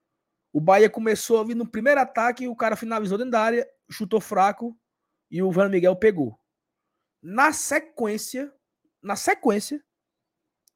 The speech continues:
o, o Fernando Miguel tocou pro Pacheco, o Pacheco lançou o, o, o,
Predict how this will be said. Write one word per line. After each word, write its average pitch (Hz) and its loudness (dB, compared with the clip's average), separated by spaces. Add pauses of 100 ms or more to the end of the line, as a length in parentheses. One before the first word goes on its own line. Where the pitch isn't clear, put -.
(400)
o, 156 6
o - -8
Fernando 170 0
Miguel 170 6
tocou 170 0
pro 156 -4
Pacheco, 233 4
o 226 -6
Pacheco 208 -4
lançou 165 -2
o, 165 0
o, - -8 (160)
o, 131 -6